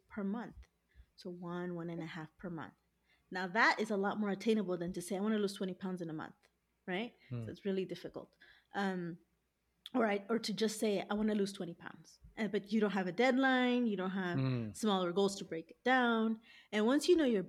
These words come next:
Speaker 1: big goal, once you know your small goals, then you can create an action plan on how to get to those small goals. Um, and so <clears throat> I always tell, I always tell moms when I'm coaching them, when you're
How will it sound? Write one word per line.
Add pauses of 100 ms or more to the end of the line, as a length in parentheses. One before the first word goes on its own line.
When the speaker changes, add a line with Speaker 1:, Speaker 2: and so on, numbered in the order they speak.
(120)
Speaker 1:
big
goal,
once
you
know
your
small
goals, (420)
then
you
can
create
an
action (100)
plan (280)
on
how
to
get
to
those
small
goals. (600)
Um,
and
so
<clears throat> (1040)
I
always
tell,
I
always
tell
moms
when
I'm
coaching
them, (1300)
when
you're